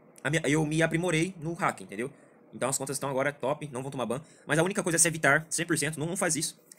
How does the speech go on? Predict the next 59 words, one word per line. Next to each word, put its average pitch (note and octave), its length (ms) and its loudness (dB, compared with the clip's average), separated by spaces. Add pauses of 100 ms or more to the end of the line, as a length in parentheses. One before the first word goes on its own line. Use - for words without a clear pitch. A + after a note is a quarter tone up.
(120)
é - 60 -4
você E3 220 4
comprar E3 380 2
ouro F3 220 4
na F3+ 120 0
conta. A#2+ 280 -6 (280)
Como F3+ 120 -2
assim? D#3+ 240 0 (240)
Você - 120 -4
vem D#3+ 100 0
aqui, E3+ 140 -4
ó, C3+ 120 4 (300)
em - 40 -16
comprar B2+ 260 0
ouro, C3+ 320 0 (260)
tomara D3 180 -2
que D#3+ 80 -8
carregue, B2 380 2
né? C3 160 -6 (200)
Porque - 140 -10
o A2+ 40 -4
jogo A#2 160 -6
tá A#2+ 180 -2 (260)
esquisito B2 400 -4
esse - 140 -6
dia. D3+ 180 -2 (220)
Mas F3+ 120 4
vocês - 100 6
sabem, A#2+ 180 6
né? A#2 160 -2
Você - 220 -2
vem F3 80 2
ali, F3+ 100 4
ó, D#3 100 6
você - 120 -4
compra E3+ 240 2
ouro E3 160 2
com - 40 0
diamante, D#3 320 0
mas D3+ 120 6
não G3+ 100 2
compra, E3 260 0
cara, G#2+ 200 0
não D#3+ 100 -4
compra, C3+ 220 -4
nem G#3+ 100 2
rela D#3+ 200 8
ali. A2 200 -2 (420)
Aí D3+ 120 6
algumas F3 180 2
pessoas F3 200 0
me - 40 0
perguntam, E3+ 300 4
"Ah, G3+ 100 8
e F#3 80 4
os F3 80 2
ouro F3 140 2
da E3 80 2
partida? C3 580 2